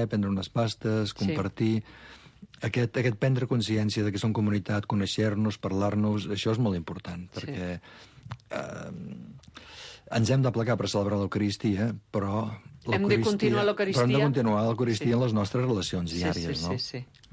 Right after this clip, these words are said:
Speaker 2: Què més, Andorra, doncs?
Speaker 1: <clears throat> Aleshores, Andorra, eh, ja es, o sigui, es fa Sant Julià la pregària també per la unitat dels cristians. I aquí es fa una celebració que hi participen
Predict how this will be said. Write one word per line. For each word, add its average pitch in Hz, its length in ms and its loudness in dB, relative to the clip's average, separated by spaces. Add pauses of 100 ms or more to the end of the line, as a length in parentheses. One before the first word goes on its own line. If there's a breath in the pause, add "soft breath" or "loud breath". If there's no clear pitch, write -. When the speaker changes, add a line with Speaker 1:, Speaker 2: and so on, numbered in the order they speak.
(1120 loud breath)
Speaker 2:
Què 226 140 2
més, 185 260 0
Andorra, 156 380 0
doncs? 147 480 -4
Speaker 1:
<clears throat> - 1800 -6
Aleshores, 113 480 2
Andorra, 120 480 2 (720)
eh, 107 480 0
ja 110 240 4 (160)
es, - 180 -6
o - 80 -8
sigui, 104 220 0
es 98 100 -2
fa 110 80 2
Sant 107 180 2
Julià 107 300 2
la 107 140 0
pregària 104 500 0
també 101 520 0 (440 loud breath)
per 113 140 0
la 107 80 4
unitat 104 240 2
dels 110 160 0
cristians. 98 720 -2 (520 loud breath)
I 113 100 2 (220)
aquí 107 180 0
es 110 100 0
fa 110 100 -2
una 104 120 2
celebració 101 460 0
que 110 100 0
hi 101 40 -4
participen 104 920 0